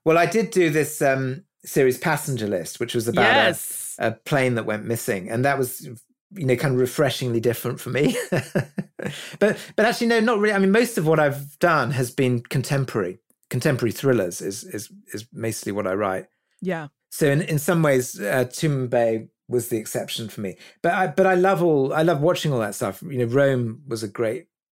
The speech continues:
Speaker 2: Mm-hmm.
Speaker 1: T V series. And, and I loved the way they weaved in the, you know, the history with the characters. But rather, rather kind of u-, underrated series, I feel. <laughs> I think it was just one of the best.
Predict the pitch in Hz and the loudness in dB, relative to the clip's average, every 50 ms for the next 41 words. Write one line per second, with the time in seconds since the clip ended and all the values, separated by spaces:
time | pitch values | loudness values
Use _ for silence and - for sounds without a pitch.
0 | _ _ 202 208 202 190 185 - 120 113 120 117 110 - 127 110 104 98 92 92 | _ _ -2 0 0 0 2 2 2 2 2 0 0 0 -2 0 0 0 0 -2
1 | 87 - - - _ _ _ _ _ _ _ _ _ _ _ - 123 110 107 110 | -4 -6 -10 -16 _ _ _ _ _ _ _ _ _ _ _ -8 -6 -4 -4 -4
2 | - - 113 110 113 110 113 113 120 117 117 - 117 110 104 98 95 101 98 98 | -6 -6 -4 -4 -4 -2 0 0 0 -2 -2 -4 -4 -2 -2 -2 -2 -2 -4 -2
3 | 107 107 104 101 98 - 104 98 95 95 95 - _ _ - _ _ _ _ _ | -2 -4 -4 -4 -4 -4 -4 -4 -4 -6 -10 -12 _ _ -20 _ _ _ _ _
4 | _ _ _ _ _ _ - - 147 175 175 113 104 98 101 92 104 107 - - | _ _ _ _ _ _ -12 -10 -10 -10 -8 -6 -6 -4 -4 -4 -4 -4 -6 -6
5 | - - 104 101 95 90 101 95 - 90 - 104 104 101 101 - - 107 101 90 | -6 -4 -2 -2 -2 -2 -4 -6 -6 -6 -4 -4 -4 -4 -4 -6 -6 -6 -6 -6
6 | - - _ _ _ _ _ _ _ _ _ _ _ _ _ _ - _ 135 226 | -6 -10 _ _ _ _ _ _ _ _ _ _ _ _ _ _ -20 _ -12 -8
7 | 214 214 220 214 190 190 190 - 165 165 185 185 175 175 180 190 170 151 143 143 | -2 0 2 2 2 0 -2 -2 2 2 4 4 2 2 0 0 0 2 2 2
8 | 143 147 - 139 139 135 135 135 127 127 120 120 120 131 135 139 131 - 135 113 | 0 0 0 -2 0 0 0 2 4 2 2 4 2 2 2 2 2 0 -2 -2
9 | 101 - - - 123 117 104 95 90 85 - 87 85 - - 92 87 87 87 - | -2 -4 -6 -2 0 0 2 0 -2 -2 -4 -6 -4 -4 -4 -2 -2 -4 -6 -10
10 | _ - - - - - - - 143 120 - 175 139 127 120 117 113 - 110 - | _ -12 -8 -8 -8 -6 -4 -4 -4 -2 -2 0 0 0 -2 -2 -4 -4 -8 -4
11 | - 123 113 113 98 107 - 120 113 101 87 - - - - | -4 -4 -4 -2 -4 -2 -2 0 0 -2 -4 -6 -12 -16 -16